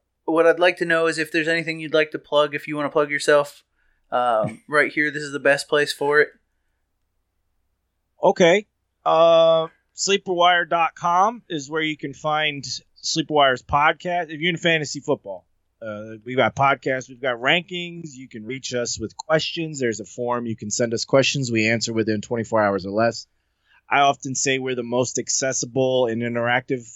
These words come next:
Speaker 2: fantasy podcast out there because we've got twelve to fifteen guys on our team, and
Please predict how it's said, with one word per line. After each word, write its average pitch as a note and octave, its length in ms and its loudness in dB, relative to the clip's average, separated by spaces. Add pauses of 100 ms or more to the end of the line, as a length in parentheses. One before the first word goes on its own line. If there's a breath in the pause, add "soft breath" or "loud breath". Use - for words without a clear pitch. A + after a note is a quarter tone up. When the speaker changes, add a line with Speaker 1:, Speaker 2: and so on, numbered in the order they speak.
(180)
Speaker 2:
fantasy C3+ 400 -4
podcast D3 540 2
out C#3+ 220 2
there E3 200 2
because B2 480 -2
we've B2 160 -8
got A#2 240 2
twelve A#2+ 280 -2
to C3 80 -20
fifteen B2+ 480 -8
guys A#2 360 2
on A2 80 -10
our G2+ 120 -8
team, D#3 400 -6 (640)
and A2 560 -6